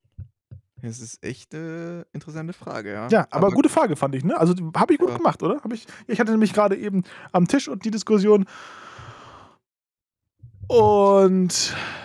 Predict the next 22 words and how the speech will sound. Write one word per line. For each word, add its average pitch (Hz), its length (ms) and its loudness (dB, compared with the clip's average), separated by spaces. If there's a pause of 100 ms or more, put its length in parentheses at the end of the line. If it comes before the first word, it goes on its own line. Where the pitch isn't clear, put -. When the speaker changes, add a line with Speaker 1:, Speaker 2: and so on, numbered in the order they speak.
(280)
Speaker 2:
wir 143 100 2
haben 156 80 0
Benaldi 190 360 4
noch 190 100 2
mal 196 140 0
genannt, 202 320 -4 (140)
genannt? 202 280 -4 (680)
Speaker 1:
Wie - 100 -12
bitte? 208 260 -6 (1120)
Speaker 2:
Oh, - 160 -20
sorry. 143 360 -8 (160)
Wie 139 80 -2
haben 151 100 2
wir 151 80 4
Naldi 147 220 2
noch, 160 100 -2 (140)
Naldi 170 320 2
noch 165 100 2
mal 160 140 2
genannt? 160 320 2 (880)
Speaker 1:
Äh, 113 720 -12
Nina. 123 720 -10